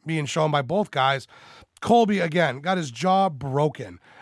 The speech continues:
I don't know if anybody listening has ever had their jaw broken, but I have, and it's horrible. And the fact that even, like, sipping on some water for the <laughs> following few weeks was painful as all get out, I can't even imagine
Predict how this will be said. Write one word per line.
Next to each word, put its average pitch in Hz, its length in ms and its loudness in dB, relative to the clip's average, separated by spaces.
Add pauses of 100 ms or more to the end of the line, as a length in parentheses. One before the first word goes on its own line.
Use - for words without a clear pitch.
(120)
I 180 80 0
don't 180 80 2
know 180 40 4
if 175 60 0
anybody 165 260 0
listening 165 340 -2
has 139 100 -2
ever 131 100 -4
had 143 200 0
their 170 100 -2
jaw 170 260 2
broken, 180 460 -2
but 131 180 -4
I 160 160 2
have, 160 400 -2 (420)
and 160 140 0
it's - 240 -2
horrible. 170 720 0 (240)
And 170 180 0
the 160 60 2
fact 180 340 2
that 170 80 -12
even, 180 280 -2
like, 147 240 -2 (480)
sipping 196 500 -2
on 175 180 2
some 151 180 -4
water 156 400 4
for 196 100 -4
the 170 120 0
<laughs> - 20 -2
following 185 380 2
few 185 180 -4
weeks 185 180 0
was 156 140 -4
painful 180 340 -2
as 170 100 -4
all 170 140 2
get 180 160 -2
out, 196 220 2 (240)
I 160 100 -6
can't 180 160 0
even 185 140 2
imagine 233 640 4